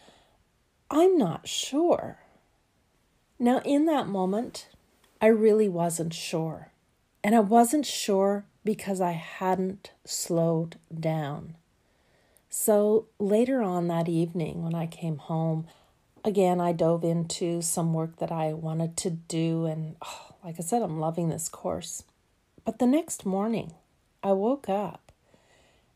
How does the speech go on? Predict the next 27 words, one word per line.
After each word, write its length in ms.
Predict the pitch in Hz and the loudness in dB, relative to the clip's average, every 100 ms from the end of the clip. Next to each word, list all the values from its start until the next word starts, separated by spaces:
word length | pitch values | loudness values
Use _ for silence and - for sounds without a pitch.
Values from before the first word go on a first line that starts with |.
| - | 0
and 140 | 220 | 2
I 120 | 220 | 2
was 220 | 214 208 | 0 2
like, 220 | 214 202 - _ | 2 0 -4 _
"Oh 300 | 294 320 311 | 6 8 8
my 240 | 277 165 160 | 6 0 0
gosh, 460 | 160 165 151 - | 2 2 0 0
there 200 | - 190 | 6 8
it 60 | 220 | 8
is." 480 | 277 247 170 - - _ _ _ _ _ _ _ _ _ _ _ | 8 6 2 -6 -10 _ _ _ _ _ _ _ _ _ _ _
There 220 | 165 220 269 | 4 6 6
were 140 | 269 | 4
things 380 | 254 220 208 202 | 2 0 0 2
that 120 | 190 | 2
I 60 | 170 | 2
wanted 340 | 165 160 160 | 0 -2 -4
to 100 | - | -10
do. 240 | - 135 - _ _ _ _ _ _ _ - | -12 -14 -18 _ _ _ _ _ _ _ -20
So 220 | - - 175 | -4 2 2
one 300 | 175 190 285 | 2 0 2
of 100 | 269 | 0
the 100 | 185 | -2
things 360 | 180 165 160 | 0 0 2
that 180 | 151 151 | 0 0
jumped 320 | 165 151 151 | -4 -6 -2
out 360 | 147 147 - - | -2 -2 -6 -6
was, 580 | 151 151 147 - - | -4 -2 -4 -6 -8